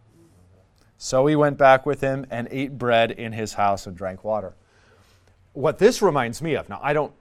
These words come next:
I don't know, and I haven't done any research, but I wonder, I wonder if Paul doesn't at least in part have this in mind when in Galatians he says, "Even if an angel from heaven should come and tell you,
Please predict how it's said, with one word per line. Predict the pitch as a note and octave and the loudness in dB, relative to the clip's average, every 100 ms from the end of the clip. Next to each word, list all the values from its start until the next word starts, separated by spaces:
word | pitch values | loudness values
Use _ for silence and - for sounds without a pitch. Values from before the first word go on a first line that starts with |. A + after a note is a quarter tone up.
| _ B2 | _ -6
I | |
don't | C3 C#3+ | -4 -4
know, | C#3 B2 | -4 -4
and | A2+ | -2
I | A2 | -6
haven't | A2 | -6
done | G#2+ A2 | -8 -8
any | G#2 G2+ | -8 -8
research, | G#2 A2 - F2+ - - _ _ _ _ _ | -8 -10 -10 -12 -14 -20 _ _ _ _ _
but | C3 | -4
I | B2+ | -4
wonder, | A#2 A2 G3 B3 C3 C2 - _ | -6 -4 -2 -2 -4 -8 -16 _
I | B2 | -6
wonder | A#2 A2+ E3 F#3 G#2+ - | -6 -6 -6 -4 -4 -4
if | A2+ - | -10 -10
Paul | - - C3+ D#3 | -12 -2 0 0
doesn't | C3+ A#2 A2+ | -4 -6 -6
at | A#2 B2 | -14 -12
least | B2 C3 - | -10 -10 -10
in | G#2+ | -14
part | - B2+ B2+ | -6 -4 -4
have | G#2 G2+ F2+ | -6 -12 -2
this | F#3 G3+ D#3 | -2 -2 -6
in | A#2 | -8
mind | F2 E2+ F#2 F#2+ | -10 -12 -14 -8
when | B2 B2+ | -6 -4
in | B2 | -6
Galatians | A#2 A2 A2+ A#2 G#2 - | -6 -6 -6 -8 -14 -14
he | G2+ | -14
says, | - G2+ F#2+ | -10 -10 -8
"Even | D#3+ F#3 F3+ | -6 -4 -4
if | - | -6
an | G#2 | -10
angel | A#2+ E3+ F3 F3+ E3 | -8 -8 -8 -8 -8
from | - C3 | -8 -8
heaven | G#2+ D3+ A2+ G2 | -4 -4 -4 -10
should | F#2+ G#2 E2+ | -12 -14 -12
come | A2 G#2 | -10 -10
and | F#2+ F#2+ | -10 -10
tell | A#2+ G2 | -8 -8
you, | F#2+ F#2 | -10 -14